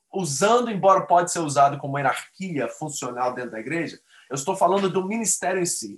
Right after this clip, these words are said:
O apóstolo tem essa missão de ir ao mundo, de levar o evangelho, de pastorear pastores, de cuidar de pessoas. Ele tem esse propósito de ser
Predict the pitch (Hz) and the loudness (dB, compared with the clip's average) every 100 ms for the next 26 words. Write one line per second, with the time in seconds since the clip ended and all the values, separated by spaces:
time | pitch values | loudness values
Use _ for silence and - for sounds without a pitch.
0 | - - 151 147 190 196 190 190 185 180 | -12 0 0 2 2 2 -2 -4 -4 -4
1 | 175 - 135 123 175 175 147 160 147 120 | -4 -2 -4 -2 0 0 0 -4 -4 -6
2 | - _ - 156 156 175 180 175 147 151 | -12 _ -4 0 2 0 0 0 -2 0
3 | 147 139 123 135 - 160 - 175 165 165 | 0 0 -4 -6 -2 -2 -2 -2 -2 -2
4 | 160 - - 156 165 123 - - - 151 | -2 -2 -4 -2 0 -2 -8 -14 -12 -8
5 | 147 151 156 175 170 - 160 - 170 165 | -4 0 4 4 2 -4 -6 -6 -2 -2
6 | 131 143 165 208 254 196 180 160 135 - | -2 -6 -10 -8 -6 -4 -4 0 0 -2
7 | 131 139 190 190 | -4 -4 -2 -2